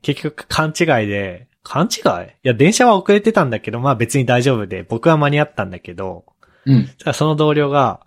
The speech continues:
Speaker 1: 今度は出社そのものを忘れてました。
Speaker 2: <laughs>
Speaker 1: ちゃんと、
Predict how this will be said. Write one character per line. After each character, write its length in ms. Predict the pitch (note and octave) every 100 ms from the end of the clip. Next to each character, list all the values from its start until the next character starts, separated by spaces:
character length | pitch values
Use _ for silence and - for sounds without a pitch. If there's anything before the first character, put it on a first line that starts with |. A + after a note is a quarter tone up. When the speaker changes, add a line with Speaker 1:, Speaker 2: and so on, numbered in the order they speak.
| _ - -
Speaker 1:
今 180 | - G3+
度 80 | C#3+
は 80 | G2+
出 180 | - D#3+
社 220 | - G#3+
そ 160 | F#3+
の 100 | F3+
も 80 | F3
の 180 | F3 A#2
を 80 | G2
忘 160 | -
れ 80 | G#2+
て 120 | G2+
ま 100 | G2
し 140 | - -
た。 640 | C3+ G3+ F3 F#3+ F#3 F3+
Speaker 2:
<laughs> 880 | - D#3 C#3 D#3 E3 - - - -
Speaker 1:
ち 160 | - G#3+
ゃ 20 |
ん 80 | F#3
と、 360 | - E3 A2